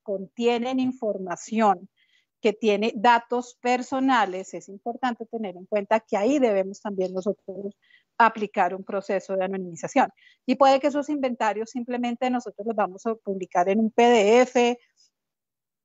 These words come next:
o una imagen de los inventarios, hay que aplicarle cierta anonimización. O si lo estamos publicando como bases de datos estructurados,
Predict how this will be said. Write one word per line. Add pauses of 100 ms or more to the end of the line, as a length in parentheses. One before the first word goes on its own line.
(140)
o
una
imagen
de
los
inventarios,
hay
que
aplicarle
cierta
anonimización. (400)
O
si
lo
estamos
publicando
como
bases
de
datos
estructurados,